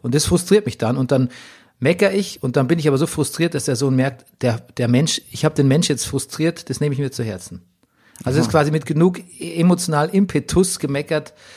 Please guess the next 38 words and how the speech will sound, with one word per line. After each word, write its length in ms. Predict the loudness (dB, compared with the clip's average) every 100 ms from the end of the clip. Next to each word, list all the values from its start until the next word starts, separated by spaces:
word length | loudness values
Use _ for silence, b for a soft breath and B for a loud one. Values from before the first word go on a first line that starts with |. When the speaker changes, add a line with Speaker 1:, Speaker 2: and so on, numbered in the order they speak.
| B B -4
Speaker 1:
Ähm, 500 | 0 0 0 -4 -10 _ _
wenn 80 | 2
ich 60 | 2
jetzt 120 | 4
einfach 140 | 6
nur 100 | 6
so 140 | 4 4
vor 160 | 4
mich 140 | 2 4
hin 160 | 4
mecker, 320 | 4 4 2 4
weil 120 | 2
ich 120 | 2
eh 100 | 2
was 200 | 4 2
zu 80 | 0
meckern 340 | 0 0 0
suche, 340 | 2 4 2 -2 _
gebe 160 | -4 -4
ich 60 |
dir 100 | -2
vielleicht 260 | -2 -2 -4
recht, 200 | -6 -6
ist 140 | -10 -8
vielleicht, 360 | -6 -6 -10 _ B -4
Speaker 2:
Mhm. 200 | 0 2
Speaker 1:
vielleicht 220 | 0 -2
ungünstig. 640 | -4 -4 -8 -12 -16 -18 _ _ _ _ _ B B B
Aber 120 | 2 4
ansonsten, 360 | 4 2 -2
ich 100 | -2
versuche 260 | 0 0 0
eigentlich 180 | -2 0
gar 140 | 2
nicht 160 | 2 -2
zu 120 | -4
meckern. 300 | -4 -4
Speaker 2:
Ja, 80 | -6